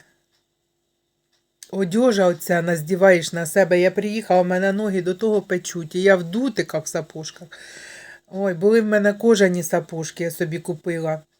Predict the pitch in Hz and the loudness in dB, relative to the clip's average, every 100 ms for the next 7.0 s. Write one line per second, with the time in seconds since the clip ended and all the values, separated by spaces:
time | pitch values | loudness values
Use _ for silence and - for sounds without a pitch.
0 | _ _ - 180 170 156 175 170 180 175 | _ _ -14 -6 -6 -4 -4 -4 -2 -4
1 | 160 175 165 165 202 202 165 165 165 160 | -4 -8 -4 0 2 0 -6 -4 -2 -2
2 | 160 160 151 160 156 160 160 151 160 160 | -2 -4 -4 -4 -2 -4 -4 -8 -10 -10
3 | 165 160 _ - 240 185 196 156 165 156 | -10 -14 _ -8 -6 -4 -6 -4 -4 -4
4 | 151 151 156 151 147 151 - - - - | -6 -6 -6 -10 -10 -18 -20 -20 -20 -8
5 | 196 226 220 202 226 220 190 156 - 180 | -4 -4 -6 -2 2 4 4 0 -10 -8
6 | 185 202 196 214 208 180 - 165 190 | -4 -2 0 -2 -2 -8 -6 -6 -6